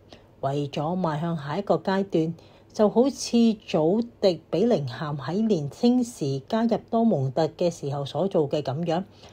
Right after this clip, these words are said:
阿仙奴對佢嚟講將係一個非常好嘅選擇，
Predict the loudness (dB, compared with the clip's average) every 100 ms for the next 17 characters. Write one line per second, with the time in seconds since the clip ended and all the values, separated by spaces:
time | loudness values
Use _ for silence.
0 | -20 -20 -20 -10 -10 -6 -2 -2 -2 -2
1 | 0 2 0 -4 -2 -2 0 -2 -2 0
2 | 2 2 0 0 0 0 -2 0 0 2
3 | 0 2 2 2 2 -4 -6 -4 -2 -2
4 | -2 -2 -2 -2 -4